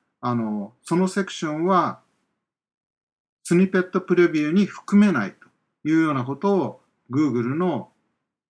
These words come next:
アルゴリズム、あの、検索エンジンに伝えるというような機能です。詳しくは、あの、ウェブマスターズの記事と、それからディベロッパーズの開発者向けの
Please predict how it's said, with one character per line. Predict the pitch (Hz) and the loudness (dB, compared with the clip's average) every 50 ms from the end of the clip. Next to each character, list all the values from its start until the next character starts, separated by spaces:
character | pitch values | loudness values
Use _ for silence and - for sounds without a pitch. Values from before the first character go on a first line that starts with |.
| _ _ _ _ _ _ _ _ _ _ _ _ _ _ _ _ _ _ _ _ _ _ _ _ _ _ _ _ _ _ _ _ _ _ _ _ _ _ _ _ _ _ | _ _ _ _ _ _ _ _ _ _ _ _ _ _ _ _ _ _ _ _ _ _ _ _ _ _ _ _ _ _ _ _ _ _ _ _ _ _ _ _ _ _
ア | 131 135 | -2 -2
ル | 147 | -2
ゴ | 147 151 143 | 0 0 0
リ | 135 127 | -2 -2
ズ | 107 113 | -4 -4
ム、 | 107 104 95 92 _ _ _ | -4 -4 -6 -8 _ _ _
あ | - 117 113 | -8 -6 -6
の、 | 110 104 95 | -6 -6 -8
検 | - - 151 139 | -8 -8 -10 -10
索 | - 131 - 151 | -8 -6 -4 -2
エ | 143 | -2
ン | 127 | -2
ジ | 113 120 | -2 0
ン | 156 | 0
に | 202 208 | -2 -2
伝 | - - - 151 131 104 | -4 -6 -2 -2 -2 0
え | 87 | -2
る | 85 - - - - _ _ _ _ _ - - _ _ | -6 -12 -16 -20 -20 _ _ _ _ _ -20 -20 _ _
と | 147 | -2
い | 151 147 | 0 0
う | 143 | 0
よ | 143 131 123 | 0 0 -2
う | |
な | 104 90 80 82 - _ _ _ _ _ | -2 -4 -6 -10 -16 _ _ _ _ _
機 | _ 120 107 | _ -8 -8
能 | 95 78 | -8 -10
で | 95 90 | -14 -16
す。 | - - - _ _ _ _ _ _ _ _ _ _ _ | -18 -20 -20 _ _ _ _ _ _ _ _ _ _ _
詳 | - 180 190 202 | -4 0 0 0
し | 196 - - | -2 -4 -8
く | - - 180 175 | -4 -2 0 2
は、 | 185 185 180 175 165 - - _ _ _ | 2 2 2 0 -2 -6 -12 _ _ _
あ | 127 123 120 | -6 -6 -4
の、 | 120 113 113 113 110 104 101 95 98 - _ _ _ - | -4 -4 -6 -8 -8 -8 -10 -10 -12 -14 _ _ _ -6
ウ | 127 127 | -6 -6
ェ | 120 | -6
ブ | 120 135 | -6 -6
マ | 135 131 131 127 | -4 -4 -4 -6
ス | 127 - | -8 -10
タ | - 120 | -10 -8
ー | 117 113 107 | -8 -6 -8
ズ | 110 127 | -8 -8
の | 139 160 160 156 147 127 - - _ _ _ _ _ | -6 -4 -4 -4 -4 -6 -8 -12 _ _ _ _ _
記 | - - 127 | -10 -10 -8
事 | 123 123 113 113 | -8 -8 -10 -8
と、 | - 147 143 127 | -6 -6 -6 -6
そ | 131 - 135 | -6 -6 -8
れ | 143 139 | -8 -8
か | 139 - 151 | -6 -6 -2
ら | 160 170 165 143 127 - - _ _ _ _ _ | 0 0 0 0 -2 -6 -14 _ _ _ _ _
デ | 110 131 135 | -4 -2 -2
ィ | 131 | 0
ベ | 143 143 | -2 -2
ロ | 135 143 139 | -2 -4 -6
ッ | |
パ | 131 - _ - 117 110 104 | -6 -10 _ -6 -6 -6 -6
ー | 92 | -8
ズ | 95 104 | -8 -8
の | 101 98 95 | -8 -8 -8
開 | - - - 139 | -8 -8 -10 -8
発 | 143 151 147 - | -8 -10 -12 -10
者 | - 151 135 | -10 -8 -6
向 | 135 135 127 | -6 -8 -8
け | - 151 156 | -8 -4 -2
の | 175 185 185 180 - | 0 0 0 -2 -4